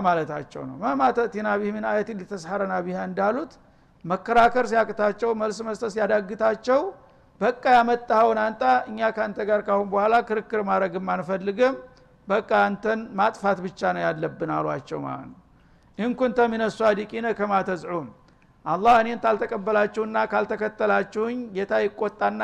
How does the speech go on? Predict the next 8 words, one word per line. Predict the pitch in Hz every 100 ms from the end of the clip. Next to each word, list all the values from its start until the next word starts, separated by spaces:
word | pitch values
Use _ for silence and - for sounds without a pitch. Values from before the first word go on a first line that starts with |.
| 196
ያጠፋችኋል | 190 208 190 220 214 214 202 202
ብለሃል፣ | 196 185 226 403 370 - - - -
ያን | - 185 233
ጥፋት | 240 220 220 220
አምጣና | 214 208 202 202 214 233
በተግባር | 220 202 202 208 202
አሳየን» | 190 185 196 185 165 180 160 127 - _ _ -
ብለው | 175 220